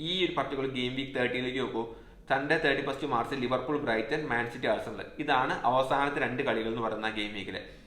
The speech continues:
അപ്പോൾ ലിവർപൂൾ ബ്രൈറ്റൺ തുടങ്ങുന്നതിന് ആ ഒരു ലാസ്റ്റ് മിനിറ്റിൽ കളി ഫ്രീസ് ആവും, പിന്നെ ഒരു ട്രാൻസ്ഫർ നടക്കില്ല. അപ്പൊ ഇതിനകത്തുള്ള പ്രശ്നം എന്ന് വെച്ചാൽ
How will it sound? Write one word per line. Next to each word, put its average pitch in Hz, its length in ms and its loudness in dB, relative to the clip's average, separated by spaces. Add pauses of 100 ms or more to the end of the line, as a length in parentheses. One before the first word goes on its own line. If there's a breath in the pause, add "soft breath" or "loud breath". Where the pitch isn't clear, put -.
(180 loud breath)
അപ്പോൾ 214 260 2
ലിവർപൂൾ 151 520 2
ബ്രൈറ്റൺ 139 420 4
തുടങ്ങുന്നതിന് 117 400 -2 (680 loud breath)
ആ 165 140 8
ഒരു 185 160 4
ലാസ്റ്റ് 135 440 4
മിനിറ്റിൽ 139 460 -4 (560)
കളി 127 180 6
ഫ്രീസ് 120 340 -2
ആവും, 135 140 -2
പിന്നെ 123 220 -4 (140)
ഒരു 143 140 -2
ട്രാൻസ്ഫർ 135 500 -2
നടക്കില്ല. 110 380 -4
അപ്പൊ - 200 -4
ഇതിനകത്തുള്ള 147 360 2
പ്രശ്നം 135 300 0
എന്ന് 190 120 -2
വെച്ചാൽ 113 400 0